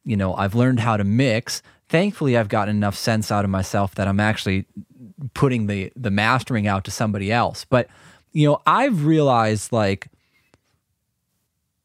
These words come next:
I could, you know, if time was infinite, I could probably learn all these things and do them well. But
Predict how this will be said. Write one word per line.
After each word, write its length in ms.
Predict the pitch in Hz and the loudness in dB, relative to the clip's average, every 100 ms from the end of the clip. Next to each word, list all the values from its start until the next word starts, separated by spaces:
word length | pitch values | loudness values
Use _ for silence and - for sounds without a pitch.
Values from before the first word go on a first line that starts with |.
| _ _ _ _ | _ _ _ _
I 200 | 113 175 | 0 0
could, 240 | - 135 - - | 2 -2 -2 -4
you 100 | 147 | -2
know, 280 | 127 120 120 | 0 0 0
if 160 | 135 - | -4 -2
time 300 | - 180 180 | -2 0 2
was 180 | 156 113 | 2 2
infinite, 460 | 120 127 117 113 | 0 0 0 0
I 140 | 110 110 | 0 -2
could 280 | - 104 - | -4 -10 -4
probably 400 | 113 110 117 107 | -2 0 0 -2
learn 240 | 104 104 | -2 0
all 140 | 101 | 0
these 180 | 98 92 | -2 -4
things 300 | - 95 95 | -4 -4 -2
and 100 | 101 | -4
do 140 | 98 98 | -4 -4
them 220 | 92 92 | -4 -4
well. 260 | 92 90 | -2 -4
But 240 | 98 104 | -4 -4